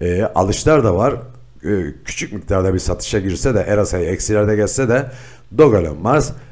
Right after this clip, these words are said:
bir anda fırlayacak durumda. Yü-, sıfır nokta beş sıfır on beş dolarlarda. On, sıfır nokta beş sıfır on dolarlara kadar çekilmişti geçen düşüşlerde. Bakınız buradan bir anda toparladı. Tekrar nereleri test etti?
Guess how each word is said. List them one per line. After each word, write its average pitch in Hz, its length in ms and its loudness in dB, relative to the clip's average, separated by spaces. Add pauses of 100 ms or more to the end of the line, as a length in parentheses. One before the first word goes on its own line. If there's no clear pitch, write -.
(100)
bir 156 200 6
anda 90 680 0
fırlayacak 87 840 -2
durumda. 87 420 -4 (480)
Yü-, 139 160 0
sıfır 156 340 2
nokta 143 500 0 (240)
beş 160 160 6
sıfır 143 340 -2 (120)
on 143 220 2
beş 78 200 -4
dolarlarda. 65 600 -6 (580)
On, 147 300 0 (180)
sıfır 151 340 0
nokta 95 340 -2
beş 143 160 6
sıfır 87 320 -2
on 160 240 2
dolarlara 78 480 0
kadar 71 260 -4
çekilmişti 147 600 -2
geçen 143 320 2
düşüşlerde. 135 640 -2 (200)
Bakınız 107 440 -4 (360)
buradan 101 400 0
bir 156 260 2
anda 82 240 -4
toparladı. 101 800 2 (200)
Tekrar 98 420 0
nereleri 104 360 2
test 78 280 -4
etti? 131 360 0